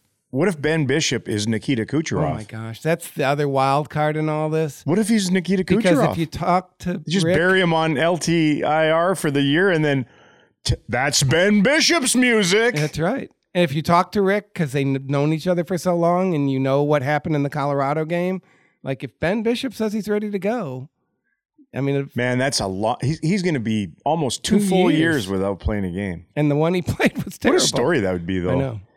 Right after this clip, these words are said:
Speaker 1: Uh, nice luxury to have.
Speaker 2: Yes.
Speaker 1: In, in some ways, but in other ways, man, imperfect.
Speaker 2: Indeed.
Speaker 1: And, and tough to endure if you're one of those guys with masks.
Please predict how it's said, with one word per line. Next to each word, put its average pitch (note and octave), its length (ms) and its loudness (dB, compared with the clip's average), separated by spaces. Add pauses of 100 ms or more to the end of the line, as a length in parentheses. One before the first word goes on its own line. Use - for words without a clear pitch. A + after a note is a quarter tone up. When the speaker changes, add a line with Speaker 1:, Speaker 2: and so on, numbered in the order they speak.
(260)
Speaker 1:
Uh, C#3 300 0
nice E3+ 260 0
luxury C3+ 380 0
to A2 100 0
have. F#2+ 400 -2
Speaker 2:
Yes. A#2+ 460 -12
Speaker 1:
In, A#2 280 -2
in A#2 140 0
some A#2+ 280 -2
ways, G2+ 300 -2
but A#2+ 300 -4 (420)
in A#2 300 -2
other B2+ 220 0
ways, A2+ 340 -2
man, A2 420 -4 (960)
imperfect. A2+ 800 -4
Speaker 2:
Indeed. A#2 440 -12
Speaker 1:
And, A2 320 -2 (200)
and B2 280 -2
tough C#3 300 -2
to B2 460 0
endure A2+ 600 0
if B2+ 320 -8
you're A#2 180 0
one A#2 200 -2
of A2 60 -2
those G#2 200 -2 (280)
guys G#2+ 300 -2
with G2 180 -6
masks. G#2 580 -6